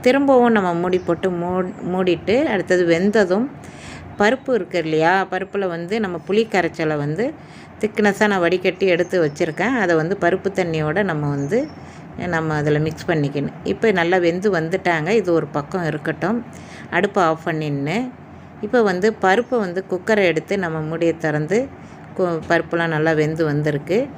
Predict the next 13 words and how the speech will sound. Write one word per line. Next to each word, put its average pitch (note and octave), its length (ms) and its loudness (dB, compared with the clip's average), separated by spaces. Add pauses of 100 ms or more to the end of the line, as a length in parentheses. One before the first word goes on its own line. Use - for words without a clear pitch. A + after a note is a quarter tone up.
(380)
இப்போ A3 260 0
வந்து G3 300 2
புளி G#3+ 240 4
கரைச்சலை E3+ 560 2
இதோட E3+ 360 2
மிக்ஸ் D3 280 -6
பண்ணிடுவோம். D3 460 -4 (840)
மிக்ஸ் G#3+ 280 -2
பண்ணிட்டு G3+ 460 4
இந்த F#3+ 220 4
வெஜிடபிள்லாம் F3 880 4
நம்ம D#3+ 280 -2
எடுத்து E3 420 2